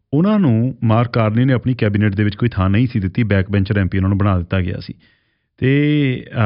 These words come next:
ਅ, ਜਿਵੇਂ ਤੁਸੀਂ ਜਾਣਦੇ ਹੋ ਕਿ ਪਿਛਲੇ ਹਫ਼ਤੇ ਅਲਬਰਟਾ ਦੇ ਨਾਲ ਸਾਈਨ ਕੀਤੇ memorandum of understanding ਤੋਂ ਬਾਅਦ ਸਟੀਵਨ ਗਿਬੋ ਵੱਲੋਂ, ਅ, ਅਸਤੀਫਾ ਦੇ ਦਿੱਤਾ ਗਿਆ ਸੀ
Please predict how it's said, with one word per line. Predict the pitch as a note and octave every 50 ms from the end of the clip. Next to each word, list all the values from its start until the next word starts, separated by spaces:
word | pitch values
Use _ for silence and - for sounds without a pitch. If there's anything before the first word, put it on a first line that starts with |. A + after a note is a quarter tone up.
| G2+ G2+ G2 F#2+ G2
ਅ, | - - - - _ _ _ _ _ _ _ _ _ _ _ _ _ _
ਜਿਵੇਂ | A#2 G#2 A2
ਤੁਸੀਂ | G#2+ A#2 - C3 B2
ਜਾਣਦੇ | A#2 A2 G#2 G#2 G2+ G2+ B2
ਹੋ | B2+
ਕਿ | A#2 B2
ਪਿਛਲੇ | A#2 A2+ A2+ - - B2 B2
ਹਫ਼ਤੇ | B2 B2 A#2 - A2+ G#2+ A2+ - -
ਅਲਬਰਟਾ | B2 G#2+ F#2+ A2 A2 A2+ B2 C3+ B2
ਦੇ | B2+ A#2+
ਨਾਲ | A2+ G#2+ G#2 G#2 A2 -
ਸਾਈਨ | - - - G#2+ G#2+ G#2 G2
ਕੀਤੇ | G2 A2+ G2+ - A2 G#2 G2 F#2+ - _ _ _ _ _ _ _ _ -
memorandum | G2+ G#2+ G#2 G#2+ G#2 G#2+ G#2+ G#2 A2 A#2 B2
of | A#2 A2 - A#2+ A2+
understanding | A2 G2+ A2 A2 - A2+ G#2+ G#2+ G#2 G#2
ਤੋਂ | G2 G#2
ਬਾਅਦ | F#2 G2 G#2 A#2+ A#2 G2+ G#2 G#2+ - - _ _ _
ਸਟੀਵਨ | - - - C#3+ C#3+ E3+ F#3 E3
ਗਿਬੋ | A#2+ A#2+ G#2+ A2+ A#2 C#3
ਵੱਲੋਂ, | C3 B2 A#2 A#2+ A#2+ G#2+ G2+ G2+ -
ਅ, | - - _ _ _ _ _ - G#2 G2+ G#2 -
ਅਸਤੀਫਾ | A#2 - - C3+ C3 - - D3+ D#3
ਦੇ | D3 D#3+ D3
ਦਿੱਤਾ | B2+ A2+ F#2 A2 G2+
ਗਿਆ | F#2+ F#2 F#2 F#2+ G#2
ਸੀ | G#2+ - - G#2+ G2+ A2